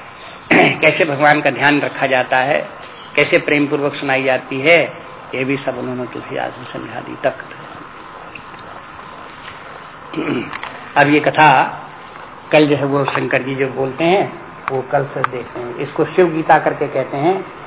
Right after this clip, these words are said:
शंकर जी ने परमात्मा की बातें, जो ज्ञान पूर्वक बातें यहाँ बताई हैं। <clears throat> भगवान की कथा तो बाद में शुरू होती है, लेकिन उसके पहले जितना वेदों का जो सार तत्व है, जो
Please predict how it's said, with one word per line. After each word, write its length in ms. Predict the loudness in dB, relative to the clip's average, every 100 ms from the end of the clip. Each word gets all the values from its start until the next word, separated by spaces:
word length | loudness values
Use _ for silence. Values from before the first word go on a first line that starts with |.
| -6
शंकर 260 | 0 2 4
जी 240 | 2 0
ने 220 | 2 2 0 2
परमात्मा 500 | 4 8 6 6 -4
की 80 | -4
बातें, 440 | 0 0 -2 0
जो 160 | 0 2
ज्ञान 220 | 2 2
पूर्वक 360 | -2 -2 -2 0
बातें 240 | -2 -2
यहाँ 200 | -4 -4
बताई 300 | -4 -4 0
हैं। 220 | 0 0 -2 -12 -16 -16 -18 -18 -6
<clears throat> 180 | 2 4
भगवान 360 | 4 6 6 6
की 100 | 2
कथा 260 | 2 4
तो 120 | 4 6
बाद 200 | 6 6
में 100 | 2
शुरू 180 | 2
होती 300 | 2 2 -2
है, 120 | -6 -6 -12 -18 -18 -6
लेकिन 220 | -4 -2
उसके 220 | -4 -2
पहले 420 | -2 -2 0 4 4 2 -8 -16 -18 -12
जितना 520 | -10 -2 4 4 4 -2 -12 -16 -6
वेदों 320 | 2 4 4 4
का 120 | 4
जो 140 | 2
सार 260 | 4 6 6
तत्व 300 | 2 -4 0
है, 380 | 4 4 4 -2 -14 -14 -4
जो 120 | -2